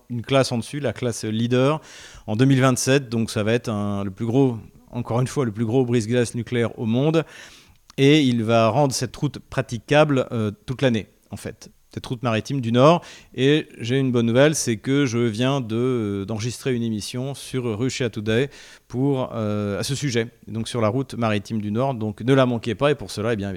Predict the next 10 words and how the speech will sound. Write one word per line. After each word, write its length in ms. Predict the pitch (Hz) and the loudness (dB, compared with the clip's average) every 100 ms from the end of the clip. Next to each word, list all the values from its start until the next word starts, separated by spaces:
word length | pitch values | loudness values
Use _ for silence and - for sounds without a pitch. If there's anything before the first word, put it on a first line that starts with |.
| - | -10
évidemment, 360 | 110 104 95 110 - _ - | -8 -6 -6 -10 -20 _ -8
il 120 | 139 | -6
faut 120 | 139 | -4
s'inscrire 600 | 120 110 - 143 165 165 - - | -4 -6 -2 0 0 -2 -8 -2
et 200 | 156 165 | 0 0
avoir 580 | 123 120 139 156 160 - | -2 0 2 2 2 -4
un 220 | 143 156 | -4 -2
V 160 | 123 147 | 0 -2
P 220 | 139 131 | 0 0
N. 240 | 104 98 | 0 -2